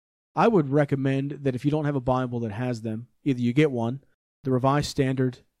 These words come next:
has done it, and the E S V has done it, but they're a little harder to find. Again, any of the Catholic or Orthodox Bibles are gonna have 'em.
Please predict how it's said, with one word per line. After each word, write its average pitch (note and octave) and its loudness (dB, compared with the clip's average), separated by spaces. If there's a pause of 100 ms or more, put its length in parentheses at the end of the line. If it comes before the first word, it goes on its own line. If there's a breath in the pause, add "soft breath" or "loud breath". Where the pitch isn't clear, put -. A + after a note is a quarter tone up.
(120)
has B2 -4
done B2 2
it, B2+ -4 (1200)
and A#2+ -6
the D#3 2
E D3+ 6
S C#3 2
V D3 4
has B2 2
done A#2 0
it, A2+ -2
but A#2 -2
they're B2 2
a B2 2
little C3+ 0
harder A#2+ -2
to A2 -6
find. A2+ -6 (320)
Again, C#3 4
any C#3 2
of A#2+ -2
the A#2 -6
Catholic B2+ -4
or A#2+ -4
Orthodox A#2+ -2
Bibles A2 -4
are G#2+ -10
gonna G#2+ -6
have G#2 -6
'em. G#2+ -8